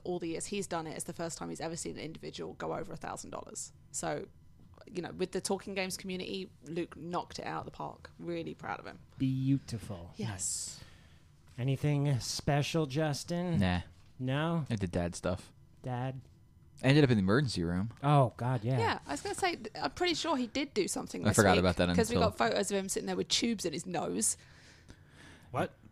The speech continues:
Speaker 3: Yeah.
Speaker 2: We didn't wanna ruin your Bjork experience. <laughs>
Speaker 4: What the fuck happened to you?
Speaker 3: Nothing. It was, it was absolutely nothing. More precautionary than anything. So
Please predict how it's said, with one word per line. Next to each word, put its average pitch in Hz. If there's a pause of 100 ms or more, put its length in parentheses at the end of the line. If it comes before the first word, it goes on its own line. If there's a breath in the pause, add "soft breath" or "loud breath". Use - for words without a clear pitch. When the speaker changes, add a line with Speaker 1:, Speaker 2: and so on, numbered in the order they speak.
(120)
Speaker 3:
Yeah. 101 (260)
Speaker 2:
We 160
didn't 170
wanna 151
ruin 147
your 127 (300)
Bjork 135
experience. 113
<laughs> 381 (440)
Speaker 4:
What 214
the 339
fuck 254
happened 277
to 117
you? 98
Speaker 3:
Nothing. 107
It 95
was, 107
it 113
was 107
absolutely 98
nothing. 82 (260)
More 98
precautionary 85
than 82
anything. 82
So 101